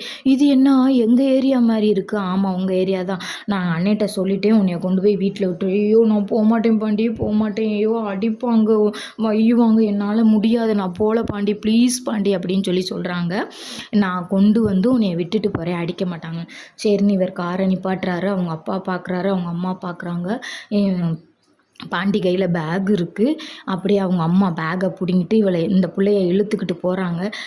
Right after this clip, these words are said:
என்னதான் பேசினாலும் வச்சாலும் பாண்டிக்கு மனசு இல்ல. அப்படியே வாசலை பார்த்த மாதிரியே நிக்கிறாரு.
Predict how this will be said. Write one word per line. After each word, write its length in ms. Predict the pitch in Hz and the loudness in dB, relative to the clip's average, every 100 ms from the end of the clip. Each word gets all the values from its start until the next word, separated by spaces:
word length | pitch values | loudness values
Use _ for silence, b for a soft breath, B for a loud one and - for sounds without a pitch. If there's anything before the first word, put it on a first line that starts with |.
| B B | B B
என்னதான் 640 | 196 190 208 196 208 240 | 2 2 0 0 2 2
பேசினாலும் 760 | 240 202 208 220 208 190 226 220 | 2 0 2 2 4 4 4 4
வச்சாலும் 640 | 185 185 226 196 196 233 | 2 -2 -4 0 2 2
பாண்டிக்கு 460 | 214 175 190 196 196 | 2 -2 0 0 -2
மனசு 520 | 185 160 190 214 214 | -2 -2 -2 -2 -2
இல்ல. 320 | 170 160 220 233 B B | -4 -4 -6 -8 B B
அப்படியே 320 | 185 180 220 | -4 2 2
வாசலை 500 | 196 175 190 - 226 | 0 -4 -4 -2 -2
பார்த்த 460 | - 170 180 - 214 | -2 -8 -8 -4 0
மாதிரியே 540 | 202 175 180 185 233 | 0 -2 -2 0 2
நிக்கிறாரு. 760 | 214 170 - 214 202 170 175 | 2 0 -2 -2 0 -2 -2